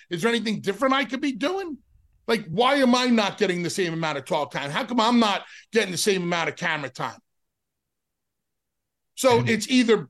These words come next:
Speaker 1: selfishness or it's brilliance. Time will tell.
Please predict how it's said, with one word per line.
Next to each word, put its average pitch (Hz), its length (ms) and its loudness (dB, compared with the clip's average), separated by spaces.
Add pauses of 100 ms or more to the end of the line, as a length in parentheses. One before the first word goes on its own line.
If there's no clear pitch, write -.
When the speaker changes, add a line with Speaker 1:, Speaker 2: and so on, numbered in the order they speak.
Speaker 1:
selfishness 208 960 -2 (460)
or 262 160 4
it's 147 140 -6
brilliance. 196 800 -4 (1200)
Time 185 280 -2
will 147 100 -6
tell. - 280 -8